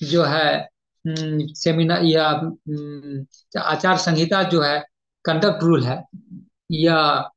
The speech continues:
इसमें तो और भी है, ए, लेकिन मुख्य रूप से यह जो है पंचदशील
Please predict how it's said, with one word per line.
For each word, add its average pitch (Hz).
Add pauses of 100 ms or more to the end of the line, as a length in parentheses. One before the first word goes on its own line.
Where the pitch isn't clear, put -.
(320)
इसमें 180
तो 180 (520)
और 180
भी 196
है, 160 (580)
ए, 151 (280)
लेकिन 156
मुख्य 190
रूप 180
से 175 (480)
यह 156
जो 151
है 139 (480)
पंचदशील 175